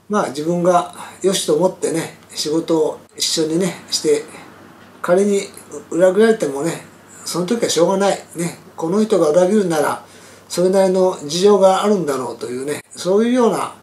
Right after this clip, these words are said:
気持ちができるような相手と仕事しますね。その時の五十万円はね、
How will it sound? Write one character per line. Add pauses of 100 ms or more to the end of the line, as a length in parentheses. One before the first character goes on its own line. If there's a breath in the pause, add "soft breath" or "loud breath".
(140)
気
持
ち
が
で
き
る
よ
う
な
相
手 (460)
と
仕
事
し
ま
す
ね。 (500)
そ
の
時
の
五
十
万
円
は
ね、